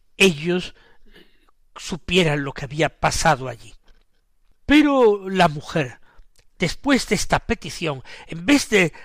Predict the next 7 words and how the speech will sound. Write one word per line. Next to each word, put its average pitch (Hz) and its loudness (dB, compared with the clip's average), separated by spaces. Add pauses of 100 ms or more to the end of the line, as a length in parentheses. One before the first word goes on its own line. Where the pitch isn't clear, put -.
responderla 175 2
directamente, 165 -4 (280)
facilitando 160 -2
el 143 -2
agua 165 0
al 190 -2
Señor, 135 -8